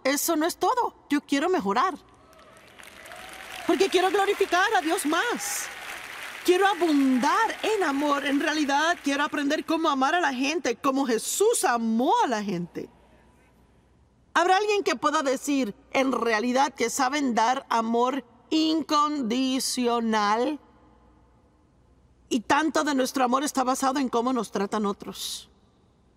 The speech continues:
La palabra abundar significa existir en grandes cantidades, el estar empacado,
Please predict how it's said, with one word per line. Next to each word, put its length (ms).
La 100
palabra 340
abundar 460
significa 480
existir 600
en 140
grandes 400
cantidades, 680
el 100
estar 260
empacado, 640